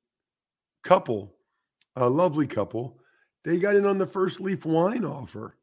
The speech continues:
Love it. Thank you, Tom. Thank you, Jerry.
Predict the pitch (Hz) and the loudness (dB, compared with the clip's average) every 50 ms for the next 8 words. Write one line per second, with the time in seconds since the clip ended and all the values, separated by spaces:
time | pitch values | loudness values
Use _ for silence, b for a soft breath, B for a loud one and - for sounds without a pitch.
0 | _ _ 127 131 160 185 190 160 127 104 - - _ _ _ _ _ _ _ _ | _ _ -2 0 0 2 2 0 0 -2 -4 -10 _ _ _ _ _ _ _ _
1 | _ _ - 165 170 165 - 165 - - 123 123 127 147 156 165 135 139 147 143 | _ _ -4 -4 -2 -4 -6 -2 0 2 4 6 4 4 2 0 -2 -4 -4 -4
2 | 147 170 135 104 120 120 117 113 127 147 160 | -6 -8 -2 2 2 4 4 4 2 2 -2